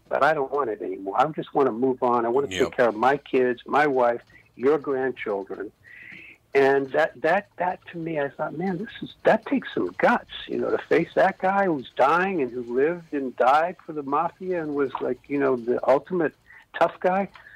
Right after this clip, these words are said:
Speaker 1: That took some, some courage on the part of Junior, and that, that endeared me to him and to this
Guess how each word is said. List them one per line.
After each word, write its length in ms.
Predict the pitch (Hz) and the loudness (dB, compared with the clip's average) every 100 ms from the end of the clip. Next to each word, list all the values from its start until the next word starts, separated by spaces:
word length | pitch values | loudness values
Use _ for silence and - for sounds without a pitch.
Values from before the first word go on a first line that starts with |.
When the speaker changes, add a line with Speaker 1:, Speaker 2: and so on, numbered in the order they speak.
| - - | -18 -2
Speaker 1:
That 220 | 165 185 | 0 0
took 180 | - 190 - | -4 -8 -4
some, 300 | 160 135 - - _ - | -2 -2 -4 -18 _ -8
some 100 | - | -6
courage 560 | 123 - 156 127 85 - | -4 0 2 2 0 -6
on 80 | 107 | -10
the 80 | 104 | -8
part 320 | - 123 113 | 0 0 0
of 80 | 104 - - | -6 -14 -4
Junior, 380 | 123 117 107 98 | 0 0 0 -4
and 100 | 117 | 0
that, 120 | 135 135 - | 0 -2 -6
that 240 | - 151 - - | -2 -2 -4 -4
endeared 500 | 135 - 151 156 120 | -2 2 2 2 -2
me 80 | 107 | -8
to 160 | - | -6
him 220 | 104 123 127 | 0 0 0
and 200 | 123 127 | -2 -2
to 100 | - | -2
this 180 | 123 120 | -2 -2